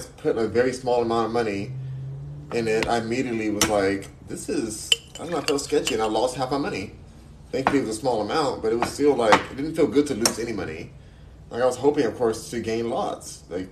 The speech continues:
you know, that's what you would hope. Um, that did not happen. It did not happen, and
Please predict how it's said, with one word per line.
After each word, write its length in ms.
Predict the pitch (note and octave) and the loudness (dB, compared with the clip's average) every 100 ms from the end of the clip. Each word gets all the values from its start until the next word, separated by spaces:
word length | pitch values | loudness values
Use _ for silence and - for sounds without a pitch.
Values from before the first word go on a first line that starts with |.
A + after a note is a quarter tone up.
| - - | -12 -8
you 80 | |
know, 160 | G#2+ G2+ | -2 0
that's 140 | G#2 | 0
what 140 | A#2+ A#2+ | -4 -8
you 60 | |
would 100 | C#3+ | -4
hope. 320 | F3 E3+ - - - - - - - - - - - - | -2 -4 -6 -10 -20 -20 -20 -20 -20 -14 -14 -14 -20 -12
Um, 680 | G#2+ A2+ G#2+ G#2 G#2 F#2+ - - - - - - - - - G2+ | -4 -2 0 0 -2 -8 -10 -18 -20 -20 -20 -20 -20 -20 -12 -6
that 120 | A2 | -4
did 100 | A#2+ | -2
not 140 | A#2 | 0
happen. 520 | B2+ E3+ C3+ F#2 A2+ - - - - - - - - - - - | 0 0 0 -4 -6 -12 -20 -20 -20 -20 -14 -14 -12 -20 -20 -14
It 80 | - | -10
did 140 | A#2+ A2 | -4 -2
not 160 | B2 | -2
happen, 420 | A#2+ B2 B2+ A2 | 0 0 0 -2
and 520 | G2+ G#2+ G#2+ G#2 G#2+ | -2 -2 -2 -2 -6